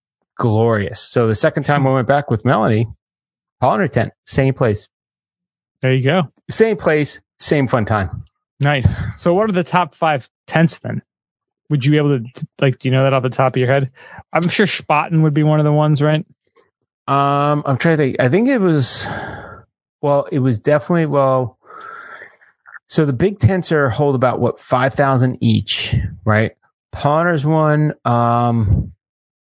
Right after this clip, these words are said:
Speaker 1: I think it's, um,
Speaker 2: Hofbrau, right?
Speaker 1: Hofbrau's one. And when they say the big ones, they're saying the ones that hold about five thousand people inside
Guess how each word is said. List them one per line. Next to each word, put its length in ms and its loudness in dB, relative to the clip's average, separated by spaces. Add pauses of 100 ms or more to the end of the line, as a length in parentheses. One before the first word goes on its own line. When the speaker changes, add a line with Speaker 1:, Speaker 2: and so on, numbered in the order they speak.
(640)
Speaker 1:
I 60 4
think 280 0
it's, 220 -2
um, 1040 0 (520)
Speaker 2:
Hofbrau, 720 0
right? 240 2 (680)
Speaker 1:
Hofbrau's 640 0
one. 540 0 (800)
And 340 0
when 160 0
they 100 2
say 200 0
the 120 2
big 240 0
ones, 280 -2
they're 140 2
saying 240 2
the 80 2
ones 320 2
that 120 2
hold 280 2
about 300 0
five 340 0
thousand 320 2
people 280 2
inside 520 2